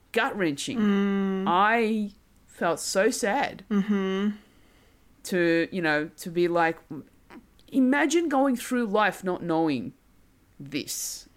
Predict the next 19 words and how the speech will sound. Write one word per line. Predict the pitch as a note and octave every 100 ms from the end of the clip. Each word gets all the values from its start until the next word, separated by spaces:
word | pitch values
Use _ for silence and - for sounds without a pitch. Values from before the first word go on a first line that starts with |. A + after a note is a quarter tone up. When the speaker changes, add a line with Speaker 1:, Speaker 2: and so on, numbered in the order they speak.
| _ - E3+ D3+
Speaker 1:
bit | F#3 D#3
of | D3
news | D3+ D3+ F2
about | D3 B2 -
yourself. | C3+ - - -
Speaker 2:
Mm-hmm. | G#3 G3+ G#3 G3 G3+ G#3 - _ _ - -
Speaker 1:
This | - E3 F3
news | E3+ F3 F#3 E3
about | D3+ D3+ D3+ -
your | D3+
mother. | D#3+ D#3+ F2+ - _ _ _ _ _ _
And, | E3 E3 D#3 D3 D3 C#3+ D3 - _ _ _ _ _ _ _ _ _ _ _ _ - - F#3+
oh | G3+ C#3
man, | D3+ G#3 G3+ D#3+
like, | D3+ C3 - - - _
I, | C#3+ G3+
I | - A3
don't | E4 G4 C4+
know, | G#3+ F#3 E3 D#3+ E3